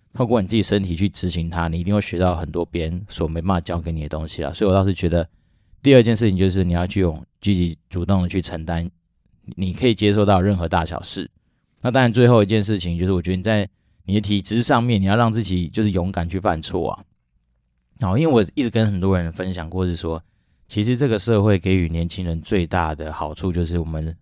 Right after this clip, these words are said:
允许大家犯错。好，甚至是你在，呃，越年轻的时候犯错，你所面临的风险啊，或，或者说，啊，别人给你的苛责，我觉得相信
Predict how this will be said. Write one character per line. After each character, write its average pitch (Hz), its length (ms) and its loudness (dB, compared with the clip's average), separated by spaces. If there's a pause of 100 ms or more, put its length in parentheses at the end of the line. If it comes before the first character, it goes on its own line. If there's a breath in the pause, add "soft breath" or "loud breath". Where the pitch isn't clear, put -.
(120)
允 95 180 0
许 82 220 -8
大 85 160 -4
家 82 120 -4
犯 80 240 -6
错。 - 320 -6 (440)
好， - 100 -2
甚 127 160 4
至 123 140 4
是 123 80 4
你 98 160 2
在， 101 280 2 (380)
呃， 85 300 0
越 143 140 8
年 101 180 2
轻 110 120 0
的 104 60 4
时 - 20 2
候 98 60 0
犯 90 220 0
错， 92 180 -2
你 80 240 -4
所 78 380 -6 (160)
面 127 120 2
临 95 120 4
的 95 80 4
风 107 200 6
险 82 280 2
啊， 73 140 -2
或， 82 220 -2
或 101 120 4
者 101 100 6
说， 92 320 4 (220)
啊， 87 240 0 (100)
别 95 140 2
人 98 100 2
给 98 100 2
你 98 120 2
的 87 80 0
苛 160 340 8
责， 95 300 6
我 90 100 6
觉 95 120 2
得 98 40 6
相 104 220 4
信 98 260 0